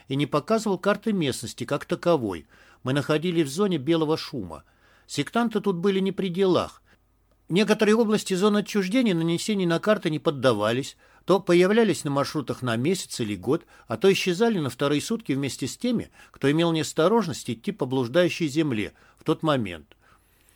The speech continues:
Явление это описано, но не изучено, так как никто из исследователей ничего толком понять не мог. Свои необычные свойства кочующие острова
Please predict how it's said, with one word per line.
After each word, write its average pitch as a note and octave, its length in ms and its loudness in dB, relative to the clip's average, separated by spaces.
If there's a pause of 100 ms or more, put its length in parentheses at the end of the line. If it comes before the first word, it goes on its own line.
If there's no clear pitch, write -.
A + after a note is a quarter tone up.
(140)
Явление G3+ 440 4
это C#3+ 180 2
описано, E3+ 560 -2
но E3+ 140 -2
не A#3 140 0
изучено, G#2 560 -6 (460)
так D#3+ 180 4
как - 180 -4
никто E3 300 0
из D#3+ 140 2
исследователей D3 640 -2
ничего C3+ 360 -2
толком G3 380 0
понять C#3 380 0
не C#3 120 -2
мог. F#2+ 300 -8 (280)
Свои F#3 260 2
необычные D3 500 0
свойства A3 420 -2
кочующие C3 580 -2
острова F#3+ 520 0